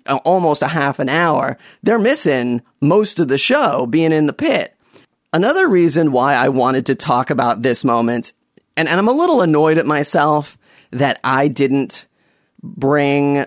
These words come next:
um, or I didn't, like, you know, cell phone, m-, you know, call on my cell phone and just leave an answering machine message of me asking the question. Like, I thought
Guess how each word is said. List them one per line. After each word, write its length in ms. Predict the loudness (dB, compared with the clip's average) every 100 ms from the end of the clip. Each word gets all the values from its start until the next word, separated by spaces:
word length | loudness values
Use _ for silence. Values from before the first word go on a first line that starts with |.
| -2
um, 420 | 0 0 0 -2
or 160 | 0 2
I 40 |
didn't, 280 | 2 0 0
like, 280 | -2 -2 -4
you 120 | -2
know, 180 | 0 0
cell 420 | 0 0 2 2
phone, 680 | 0 -2 0 2 2 2 0 -6 -6
m-, 160 | -2 0
you 180 | 0
know, 80 | 0
call 220 | 0 0
on 100 | 2
my 100 | 2
cell 320 | 0 2 0 2
phone 340 | 0 0 0
and 80 | 0
just 160 | -2
leave 220 | 0 0 2
an 80 |
answering 380 | 0 -2 -2 0
machine 360 | 0 0 0 2
message 600 | 0 0 0 2 0 -2
of 360 | -2 0 0 -4 -16 -6
me 420 | 0 2 4 2 -2
asking 420 | -4 -4 -2 -2
the 60 | 0
question. 480 | 0 0 0 -2 -4 -8
Like, 180 | -4 -4
I 220 | -2 -2
thought 640 | -2 0 0 0 -2 -6